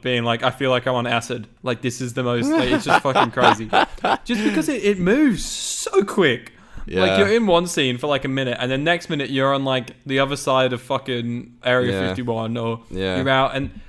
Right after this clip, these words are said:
Speaker 1: and I get it, because there's only six-minute episodes, that how, how it came out, they wanted to try and get a lot done in those six minutes, so it wasn't
Speaker 2: Yeah.
Speaker 1: just, like,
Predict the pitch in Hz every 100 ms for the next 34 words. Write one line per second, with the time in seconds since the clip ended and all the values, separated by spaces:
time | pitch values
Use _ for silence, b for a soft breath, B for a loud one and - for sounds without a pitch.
0 | B - 156 185 190 202 120 78 135 -
1 | 185 180 160 156 139 143 - 131 123 127
2 | 135 117 117 127 127 - - _ 127 113
3 | 127 117 - 123 120 123 120 120 117 127
4 | 139 165 143 131 139 123 120 120 120 120
5 | 117 120 113 110 117 113 - - 117 131
6 | 151 170 143 - 85 117 123 117